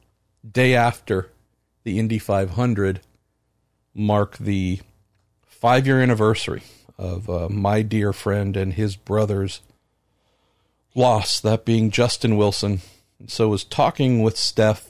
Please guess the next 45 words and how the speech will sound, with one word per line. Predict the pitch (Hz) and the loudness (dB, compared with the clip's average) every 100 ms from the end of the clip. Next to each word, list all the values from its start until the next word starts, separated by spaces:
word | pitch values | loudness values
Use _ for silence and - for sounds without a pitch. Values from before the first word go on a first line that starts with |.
| _ | _
spent | - - - 135 | -8 -8 -2 0
about | 135 127 | 2 2
ninety | 113 117 120 117 | 2 2 4 2
minutes | 117 117 117 | 2 0 0
on | 110 | 0
the | 104 | -2
phone, | - 113 110 110 110 110 101 | -4 -2 2 2 2 2 0
I | 98 | -4
think | - 123 - | -4 -8 -8
two | - 131 | -4 0
nights | 110 107 - | 2 0 -2
ago, | 95 95 90 90 _ _ _ _ _ _ _ _ _ | -4 -2 -2 -4 _ _ _ _ _ _ _ _ _
on | 135 165 | 0 2
the | 147 | 0
subject | - 147 139 135 127 - | 2 0 2 2 2 -2
of | 117 120 120 117 107 - _ _ _ _ _ _ _ | 0 4 4 2 0 -10 _ _ _ _ _ _ _
want | 135 196 | -4 -2
to | |
do | 131 160 180 | 0 0 2
something | - 147 139 - 69 | 0 0 0 -2 -8
in | - _ _ | -10 _ _
terms | - 107 104 | -2 0 2
of | 101 98 | 0 2
writing, | 98 92 67 - _ _ _ _ _ _ - | 2 2 -2 -12 _ _ _ _ _ _ -16
but | 113 | -8
I | |
don't | 113 139 | -2 2
know | 165 127 | 2 2
what. | 104 107 - - - - _ _ _ _ _ - | -2 -6 -8 -12 -18 -18 _ _ _ _ _ -6
And | 110 110 110 | 0 0 0
threw | 170 170 | 0 0
a | |
couple | - 156 151 139 | 2 -2 2 2
ideas | 127 127 135 123 | 2 4 2 4
at | 127 127 | 4 4
him, | 123 123 - _ _ _ _ _ | 4 2 -2 _ _ _ _ _
could | - 113 - | -4 -4 -4
tell | - 139 139 131 | -2 2 4 4
that | 123 - | 0 0
they | 123 120 | 0 2
landed | 110 120 120 120 110 | 0 2 2 2 2
a | |
little | 107 117 | 2 0
bit | 110 - | 0 -4
flat, | - - 101 107 104 - | -6 -4 0 0 0 -8